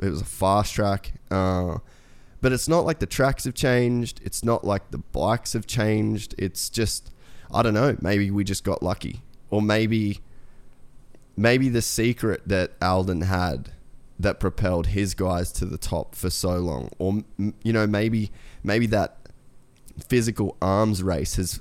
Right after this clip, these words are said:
has finally leveled out and all these guys are as fit as each other. All these bikes are as good as each other.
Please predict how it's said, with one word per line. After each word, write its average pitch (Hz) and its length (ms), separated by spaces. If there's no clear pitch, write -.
has 95 200
finally 92 580
leveled 92 440
out 95 360
and 90 280
all 117 260
these 104 240
guys 95 380
are 82 120
as - 120
fit 101 240
as 90 100
each 71 180
other. 92 200
All 117 260
these 104 200
bikes 95 400
are 85 240
as 90 240
good 98 260
as 95 240
each 85 200
other. 87 320